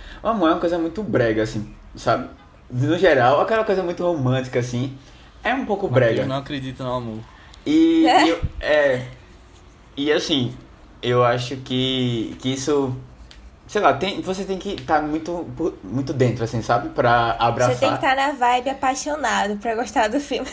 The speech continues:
Speaker 3: <laughs>
Speaker 1: Não, não, não acho, eu não acho exatamente isso. Mas assim, é tipo, você tem que se, se abrir pra essa, essa breguice que, que o filme traz, sabe? E que o tema traz.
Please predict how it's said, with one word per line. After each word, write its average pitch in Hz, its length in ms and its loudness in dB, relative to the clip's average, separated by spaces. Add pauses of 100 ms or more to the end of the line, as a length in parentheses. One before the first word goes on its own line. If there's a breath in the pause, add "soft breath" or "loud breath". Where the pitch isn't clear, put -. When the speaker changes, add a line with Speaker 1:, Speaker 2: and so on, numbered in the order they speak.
Speaker 3:
<laughs> - 80 6
Speaker 1:
Não, 196 480 4
não, 190 220 0
não 170 120 2
acho, 180 220 0
eu 156 120 0
não 165 80 2
acho 165 180 0
exatamente 180 340 0
isso. 156 140 -2
Mas 160 120 4
assim, 190 200 -2
é 139 100 6
tipo, - 160 -6
você 160 220 -2
tem 349 140 -2
que 175 100 -10
se, - 300 -12
se 175 160 -2
abrir 131 580 0
pra 127 640 0 (220)
essa, 127 300 2
essa 120 260 -2
breguice 113 560 -2 (160)
que, 113 300 -6
que 120 120 -4
o 113 80 -4
filme 113 300 -4
traz, 110 340 -2
sabe? - 220 0 (520 loud breath)
E 135 80 0
que 135 120 -2
o - 20 2
tema 139 320 0
traz. 117 460 0